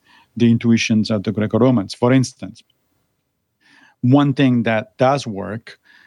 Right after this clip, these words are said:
uh, according to modern psychologists, in order to improve your character is to pick role models.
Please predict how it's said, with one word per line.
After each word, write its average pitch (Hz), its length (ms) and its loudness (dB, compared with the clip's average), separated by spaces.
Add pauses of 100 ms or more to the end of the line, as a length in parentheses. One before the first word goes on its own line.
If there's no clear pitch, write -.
(260)
uh, 107 220 -8
according 117 360 -2
to 117 80 -4
modern 107 300 -2
psychologists, 107 560 -4
in 110 80 0
order 104 160 0
to 107 140 -4
improve 104 280 2
your 101 140 -8
character 120 680 -2
is 117 320 2
to 117 80 -8
pick 104 260 -4
role 110 260 0
models. - 520 -6